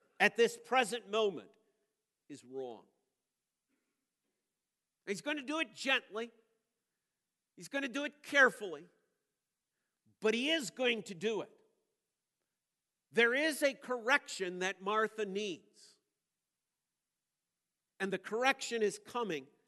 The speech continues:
not from Peter, not from John, not from Lazarus, not from Mary.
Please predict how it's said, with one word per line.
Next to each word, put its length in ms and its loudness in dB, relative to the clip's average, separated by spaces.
not 160 -12
from 200 -8
Peter, 340 4
not 280 0
from 200 -6
John, 360 4
not 200 2
from 200 -4
Lazarus, 520 4
not 220 0
from 240 -6
Mary. 360 -4